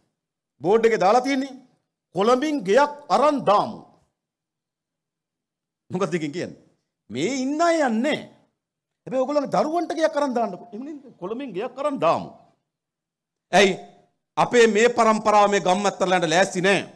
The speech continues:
හොඳයි. නාගරික ජනාවාස කරන ලෝකයේ ප්‍රශ්නය. පරිසර ප්‍රශ්න ඇති කරලා තිබෙනවා. වෙන සමාජ ප්‍රශ්න ගණනාවක් නිර්මාණය කරලා තිබෙනවා. නේද? මා දැක්කා සෙන් අයිවල විතර.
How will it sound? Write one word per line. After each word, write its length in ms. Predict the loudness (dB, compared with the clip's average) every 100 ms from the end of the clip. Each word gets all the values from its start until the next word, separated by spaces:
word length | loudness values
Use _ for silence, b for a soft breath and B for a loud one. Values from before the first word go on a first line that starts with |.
| _ -2
හොඳයි. 340 | 2 6 6 4 -8 -18 -20 _ _ _ _ _ _ _ _ _ _ _ _ _ _ _ _ -8
නාගරික 540 | 0 4 6 6 4
ජනාවාස 520 | 2 2 2 2 2 0
කරන 220 | 0 2
ලෝකයේ 300 | 2 2 -2
ප්‍රශ්නය. 520 | -2 -4 -4 -2 0 -2 -6 -20 _ _ _ _ _ _ _ _ _ _ _ _ _ _ _ _ _ _ _ _ _ 0
පරිසර 360 | 2 4 4 2
ප්‍රශ්න 260 | 0 -2
ඇති 140 | -2 2
කරලා 160 | 2
තිබෙනවා. 300 | 2 -2 -6 -14 _ _ _ _ -4
වෙන 160 | -2 0
සමාජ 380 | 2 2 2
ප්‍රශ්න 240 | 0 -2 -4
ගණනාවක් 380 | 0 2 2 0
නිර්මාණය 340 | -2 -2 -2
කරලා 160 | -4 -4
තිබෙනවා. 280 | -6 -12 -18 _ _ _ _ _ _ _ -20
නේද? 120 | -16
මා 200 | -6 -2
දැක්කා 360 | 0 0 2 2 0 -10
සෙන් 300 | -8 -2 0
අයිවල 260 | 0 2 2
විතර. 200 | 0 -4